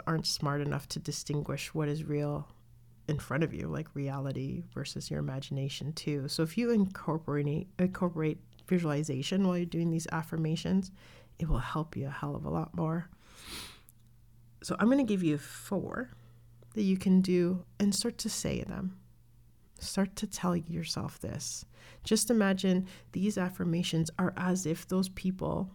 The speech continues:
in your life who told you all those negative things over and over and over again, it's the same thing, except that these ones are good and those ones are bad. So you can imagine if you've been listening to the same shit from your mom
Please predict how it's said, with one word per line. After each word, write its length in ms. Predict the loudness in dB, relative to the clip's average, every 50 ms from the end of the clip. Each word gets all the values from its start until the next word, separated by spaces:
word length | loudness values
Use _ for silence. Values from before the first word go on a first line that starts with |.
| 2 6
in 140 | 6 6
your 160 | 6 6 2 0
life 280 | 0 0 0 -2 -2
who 160 | -2 -4 -6
told 300 | 0 2 2 2 2 2
you 100 | 0 -2
all 80 | 0 0
those 220 | 0 0 0 0
negative 320 | 0 -2 -2 0 0 -2 -2
things 340 | 0 0 2 4 2 2 2
over 280 | 0 0 2 2 2
and 80 | 2 2
over 180 | 2 2 2
and 80 | 2 4
over 180 | 4 4 4 4
again, 320 | 2 2 0 -2 -2 -4 -6 -10 -20 -20 -20 -20 -4 0
it's 220 | 0 0 0 2
the 140 | 2 2 2
same 320 | 2 2 2 2 2 0 -2
thing, 320 | -4 -6 -6 -6 -8 -10 -12 -18 -20 -20 -20 -20 -20 -6 0 0
except 400 | 0 2 2 0 -2 -2 0 2
that 240 | 2 2 2 0 -6 -14 -8 2
these 200 | 4 4 6 6
ones 200 | 4 2 2 0
are 80 | -2 -4
good 280 | -4 -4 -4 -4 -6 -8 -14 -18 -20 -20 -20 -20 -8 -2
and 160 | 0 0 0
those 180 | 0 0 -2 -2
ones 220 | -2 -2 -2 -2
are 100 | -4 -6
bad. 300 | -6 -6 -6 -8 -8 -10 -14 -20 -20 -20 -20 -20 -20 -20 -20 -20 -20 -20 -12
So 140 | 0 4 6
you 180 | 8 8 8 8
can 120 | 8 8
imagine 400 | 8 8 8 8 6 6 4 2
if 120 | 2 2 0
you've 120 | 2 2
been 120 | 2 2
listening 260 | 2 2 2 0 0 -2
to 120 | -2 -4
the 80 | -4 -4
same 240 | -2 0 0 0
shit 260 | 0 0 -2 -2 -4 -4
from 220 | -2 0 2 2
your 140 | 4 4 4
mom 420 | 4 2 2 2 2 0 -2 -4